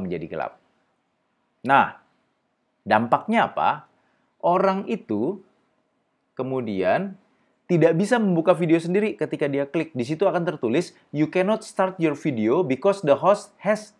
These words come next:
disabled it." Karena host sudah mengunci dia. Tujuannya apa? Jangan sampai dia mengganggu lagi. Maka, misalnya ketika sudah masuk acara foto bersama, Anda boleh umumkan,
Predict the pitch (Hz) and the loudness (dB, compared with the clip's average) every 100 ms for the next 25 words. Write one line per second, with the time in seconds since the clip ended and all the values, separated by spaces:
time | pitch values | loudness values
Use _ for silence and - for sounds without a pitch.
0 | _ - 143 - 151 143 160 165 - 127 | _ -10 -10 -4 -2 2 2 2 -4 -4
1 | - _ _ _ _ _ _ _ _ 135 | -6 _ _ _ _ _ _ _ _ -4
2 | 160 160 185 156 131 131 135 131 135 123 | 0 -2 -2 -2 -2 -2 -4 -4 -4 -4
3 | 113 78 _ _ _ _ 135 123 156 254 | -4 -6 _ _ _ _ -4 0 0 0
4 | 214 208 180 180 107 95 101 107 123 147 | -4 -4 -4 -2 -2 0 -2 -2 -2 -2
5 | 123 110 110 127 165 143 135 135 _ _ | -2 -4 -4 -4 -4 -6 -10 -10 _ _
6 | _ _ _ _ _ - - - - 82 | _ _ _ _ _ 0 0 2 2 4
7 | 113 170 151 117 107 107 110 165 147 113 | 4 2 -4 -10 -6 -4 -2 -2 -4 -6
8 | 104 104 - 107 107 110 - - 139 127 | -4 -4 -2 -4 -2 -2 -2 -4 -2 0
9 | 123 127 123 120 95 82 76 87 143 208 | 0 -2 -4 -6 -6 -8 -6 -2 -2 -4
10 | 208 _ _ _ _ _ _ _ 151 160 | -10 _ _ _ _ _ _ _ -4 2
11 | 190 147 127 131 135 135 110 90 | 2 4 2 -2 -4 -8 -6 -8